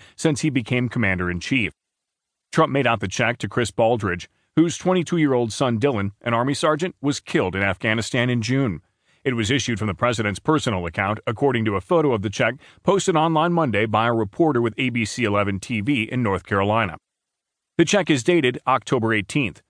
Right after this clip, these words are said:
The Washington Post approached the White House about Trump's twenty-five thousand dollar pledge early that day. As the Post reported last week, Trump called Baldridge in July,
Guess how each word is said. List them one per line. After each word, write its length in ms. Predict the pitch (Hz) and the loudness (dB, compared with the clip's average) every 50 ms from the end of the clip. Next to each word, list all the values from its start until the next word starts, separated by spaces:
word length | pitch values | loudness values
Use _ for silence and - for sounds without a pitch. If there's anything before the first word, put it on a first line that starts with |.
| _ _ _ | _ _ _
The 80 | - 107 | -4 -2
Washington 520 | 101 101 110 117 - 120 107 - 101 92 | 0 2 0 0 0 -2 -6 -6 -6 -4
Post 320 | 87 127 113 107 110 - - | -2 -2 0 0 -2 -2 -4
approached 360 | 120 - - 156 175 - - | -4 0 0 0 0 0 -2
the 80 | - 117 | -2 0
White 220 | 107 107 107 98 | 0 2 2 2
House 220 | 104 110 104 - | 0 0 0 0
about 220 | 120 107 107 110 - | 0 0 0 0 0
Trump's 280 | - - 127 110 - | -2 -2 -2 -2 -4
twenty-five 480 | - - 135 123 117 104 113 107 104 90 | -6 -4 -4 -2 -2 0 0 0 0 0
thousand 320 | 120 107 104 101 95 110 | 0 0 0 0 -2 -2
dollar 300 | 104 101 98 101 92 90 | 0 0 0 0 0 -4
pledge 420 | 85 - - 180 147 104 107 104 - - _ - | -4 0 2 2 2 2 0 -2 -8 -10 _ -2
early 240 | 147 131 120 104 | 0 0 0 0
that 240 | 95 92 90 87 95 | 0 0 -2 -2 -2
day. 300 | 117 139 127 104 85 76 - _ _ _ _ _ _ _ _ _ _ _ _ _ _ _ - | -2 -2 0 -2 -2 -4 -10 _ _ _ _ _ _ _ _ _ _ _ _ _ _ _ 0
As 200 | 170 180 170 - | 0 0 0 0
the 80 | 170 156 | 0 2
Post 260 | - 277 277 - - | 2 2 2 2 -2
reported 400 | 185 131 - 165 156 143 135 110 | -2 0 2 2 2 2 2 2
last 320 | 110 107 104 95 - - | 2 2 2 0 -2 -2
week, 260 | 117 92 73 - - _ _ _ _ _ | -4 -4 -4 -6 -12 _ _ _ _ _
Trump 260 | - - 233 233 170 - | -2 0 0 0 0 0
called 280 | - 156 156 160 143 | 2 4 4 4 2
Baldridge 480 | 113 120 95 98 95 98 104 113 120 117 | 2 0 0 0 0 0 -2 -2 -2 -2
in 160 | - 147 131 | -4 -4 -2
July, 440 | 120 151 151 156 165 156 120 82 76 | -2 0 0 2 2 2 2 0 -4